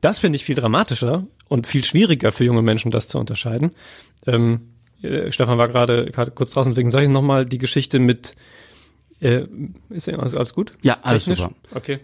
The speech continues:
Speaker 2: Nee, es war, äh, sag ich gleich, erzähl ruhig
Speaker 1: Ja.
Speaker 2: jetzt weiter.
Speaker 1: Ähm, jetzt hab ich den Faden verloren. Ich wollte Stefan eigentlich nur noch mal ins
Speaker 2: Instagram und
Speaker 1: ins Boot holen. Ja, letzten Endes, ähm, dass ich mich auch deshalb darüber so geärgert habe, weil das eben eigentlich einfach eine tolle Show war,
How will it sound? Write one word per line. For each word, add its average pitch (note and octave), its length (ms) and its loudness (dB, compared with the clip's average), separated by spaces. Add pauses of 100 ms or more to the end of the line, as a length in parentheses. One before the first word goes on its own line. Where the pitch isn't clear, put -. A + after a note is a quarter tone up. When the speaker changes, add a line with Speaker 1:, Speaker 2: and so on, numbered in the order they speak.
(160)
Speaker 2:
Nee, C#3+ 200 6
es D#3 140 -2
war, E3+ 200 2 (280)
äh, - 120 -6
sag D3 300 0
ich B2 60 -10
gleich, E2+ 160 -6
erzähl C#3 200 -4
ruhig C3 120 -4
Speaker 1:
Ja. D#3 100 2
Speaker 2:
jetzt E3 60 -4
weiter. - 180 -6 (300)
Speaker 1:
Ähm, C#3+ 580 2 (960)
jetzt C#3 200 -8
hab D3+ 80 0
ich D3 60 4
den D3 80 2
Faden E3 220 -2
verloren. D#3+ 480 0
Ich - 120 -10
wollte C#3 140 0
Stefan D3 260 0
eigentlich C#3 220 -2
nur D#3 100 4
noch D#3 80 4
mal C#3 140 4
ins C#3 100 0
Speaker 2:
Instagram D3 600 0
und A#2+ 180 -2
Speaker 1:
ins B2 120 -6
Boot C#3+ 200 -2
holen. B2+ 160 -2 (300)
Ja, C#3+ 240 2
letzten D#3+ 280 0
Endes, E3+ 420 2
ähm, D3+ 380 0 (240)
dass D3 340 -2
ich - 140 -4
mich D#3+ 140 0
auch C#3+ 60 0
deshalb C#3+ 280 -2
darüber C#3+ 320 2
so C3+ 280 -2
geärgert C3+ 400 0
habe, C#3+ 220 2
weil C3 120 2
das C3 140 -2
eben C3 300 0 (520)
eigentlich E3 440 -2
einfach D3+ 260 -4
eine B2+ 200 -2
tolle C#3+ 260 0
Show F3 260 2
war, F3+ 300 0